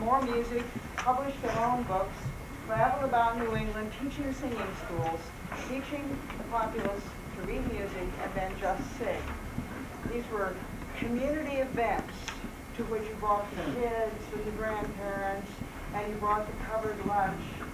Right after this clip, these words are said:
and you sang all day or all evening. It depended. Sometimes they were evening singing schools, sometimes they were absolutely all day or all weekend affairs. People would come for miles and bring everybody, and it was a chance for the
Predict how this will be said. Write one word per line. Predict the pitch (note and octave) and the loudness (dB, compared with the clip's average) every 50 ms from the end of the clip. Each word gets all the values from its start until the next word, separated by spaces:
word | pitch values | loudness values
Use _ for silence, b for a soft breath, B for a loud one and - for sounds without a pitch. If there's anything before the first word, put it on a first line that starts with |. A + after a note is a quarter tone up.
| - - - - - - - | -8 -8 -8 -8 -8 -6 -2
and | F3+ F#3 F#3+ F#3+ G3 F#3+ G3 G3 | 2 4 6 6 6 6 2 0
you | G3 F#3+ F#3+ F#3 F#3+ - | -2 -4 -4 -4 0 4
sang | B3 B3 A#3+ B3 A#3+ | 6 6 6 6 6
all | A#3+ A#3 A#3 | 6 6 4
day | G#3+ A3 G#3+ A3 A3 A3 | 4 2 0 0 2 2
or | G#3+ G#3 | 2 4
all | G#3 G3+ G#3 G#3 G#3 G3+ | 6 6 6 6 6 4
evening. | G3 G#3 G#3+ G3+ G3+ G3 F#3 | 0 -2 -4 -4 -4 -4 -4
It | F#3 F3+ F3+ | -4 -4 -4
depended. | F3+ - - B3 B3 - F3+ F3 E3+ | -4 0 2 2 2 2 0 -2 -4
Sometimes | G3 F#3+ F#3 - F3 E3+ E3+ E3+ - | -4 -4 -4 -4 -6 -6 -6 -6 -6
they | E3+ - | -6 -6
were | - A3 - - A#3+ A#3+ | -6 -6 -6 -6 -4 -2
evening | A#3+ C4+ C4+ C4+ C4+ | -2 -2 -2 -2 -4
singing | C#4 C#4 C4+ C4+ C4+ C4+ C4 - | -4 -4 -4 -4 -4 -4 -4 -2
schools, | C4 C4+ C4 C4 | -2 -2 -2 -2
sometimes | B3+ A#3 A#3 F#3+ F#3 F3 F3 | -4 -4 -4 -2 -2 -2 -2
they | F#3+ F3+ | -2 -2
were | E3+ E3+ - | -2 -2 0
absolutely | - A3 A3+ A3+ A3+ - A#3 A3 - - - - F3 | 0 0 0 0 0 -2 -4 -4 -4 -4 -2 0 2
all | G3+ G#3 G#3 G#3 | 4 4 4 2
day | G3+ - - G3 F#3 | 0 0 -2 -2 0
or | E3+ D#3+ | 0 2
all | F3 G3 G3+ G3 | 2 4 4 4
weekend | G3 G3 - - F#3+ F3 F3 | 2 -2 -4 -4 -4 -4 -4
affairs. | F3+ - - G3+ G3+ G3 F#3+ F#3 F#3 F#3 F3+ - - - - | -4 -4 -2 -2 0 2 2 2 2 2 4 2 2 2 2
People | - - F3 E3+ | -2 -4 -4 -4
would | E3+ E3+ E3+ | -4 -4 -4
come | - F#3+ F#3+ F#3+ - | -4 -4 -4 -4 -4
for | F3 F3+ E3 - F3 | -4 -4 -2 2 6
miles | F3 F#3+ G#3 G#3+ G#3 F#3+ F3 D#3 - - - | 8 10 10 10 10 8 6 4 2 0 -2
and | - - - E3+ E3 D#3+ | -6 -6 -6 -6 -6 -4
bring | F3 F#3 F3+ F3+ | -4 -4 -4 -2
everybody, | F3 F3 E3+ E3+ E3+ E3 E3 E3 D#3+ E3 D#3+ D#3+ - - - - - - - - - - - - - | -2 -2 -2 0 0 2 2 2 0 -2 -4 -4 -6 -6 -6 -8 -8 -8 -8 -8 -8 -6 -6 -4 0
and | F#3 F#3 F#3 F3+ | 0 0 0 0
it | F3+ F3 F3+ | 0 0 -2
was | F3 | -2
a | F3 F3 - - - | -2 -4 -4 -4 -2
chance | A#3 B3 B3+ C4 C4 B3+ - | 0 2 4 4 2 2 0
for | - - G#3+ G3+ | -4 -4 -4 -2
the | G3+ | -2